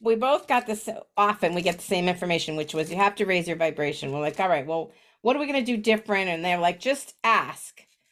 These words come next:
Just ask to raise your vibration. Set your intention to raise your vibration and do it every day."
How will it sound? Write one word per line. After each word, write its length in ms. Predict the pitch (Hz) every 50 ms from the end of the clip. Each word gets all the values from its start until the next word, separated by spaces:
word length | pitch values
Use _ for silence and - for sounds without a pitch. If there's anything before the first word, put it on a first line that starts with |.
| _ _ _
Just 280 | - 349 370 - - - _ -
ask 460 | 302 359 311 196 180 180 - - - -
to 140 | - 233
raise 300 | 214 220 226 226 226 226 240
your 80 | 226
vibration. 720 | 214 233 214 208 214 247 269 285 - - 175 151 156 170 175 - _ - - _ -
Set 180 | - 302 208
your 140 | 294 302 302
intention 540 | 302 285 - - 330 339 370 - 247 185 170
to 120 | 175 202 180
raise 260 | 190 214 233 233 233
your 80 | 226 202
vibration 680 | 202 185 190 214 254 311 320 - 208 165 170 196 214 - _ _ _ _ _ -
and 300 | 226 254 254 247 220 208
do 160 | 262 302 302
it 80 | 302 - -
every 260 | 226 226 220 226 214
day." 320 | 208 196 151 135 - -